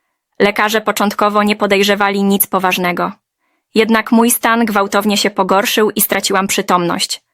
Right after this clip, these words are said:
Okazało się, że doznałam zawału serca. Po mojej śmierci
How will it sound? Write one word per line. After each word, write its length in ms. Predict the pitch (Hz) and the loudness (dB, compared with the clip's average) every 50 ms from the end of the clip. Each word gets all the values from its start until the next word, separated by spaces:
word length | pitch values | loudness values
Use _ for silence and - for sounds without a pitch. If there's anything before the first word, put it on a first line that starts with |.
| _ _ _ _ _ _ _ _ _ _ _ - | _ _ _ _ _ _ _ _ _ _ _ -4
Okazało 500 | 214 208 208 226 214 220 233 240 240 233 | -4 0 0 0 2 2 2 4 2 2
się, 280 | 233 - - 226 220 214 | 0 0 0 2 2 2
że 120 | 214 208 | 0 0
doznałam 460 | 190 202 202 208 208 208 208 208 214 202 | 0 0 0 2 2 2 4 2 2 2
zawału 380 | 208 202 196 202 196 196 202 | 2 2 2 2 2 2 0
serca. 540 | 202 - 185 175 170 - - - 165 170 196 - _ _ _ _ _ _ _ _ _ _ _ _ _ _ _ | 0 0 -2 -2 -2 -4 -4 -4 -4 -4 -4 -8 _ _ _ _ _ _ _ _ _ _ _ _ _ _ _
Po 120 | - 226 214 | 0 2 4
mojej 300 | 214 226 247 254 240 233 | 4 4 4 4 2 2
śmierci 720 | - - 240 220 220 226 226 226 - - 226 214 214 220 | 2 2 2 2 2 0 -2 -2 -2 -2 0 0 0 -2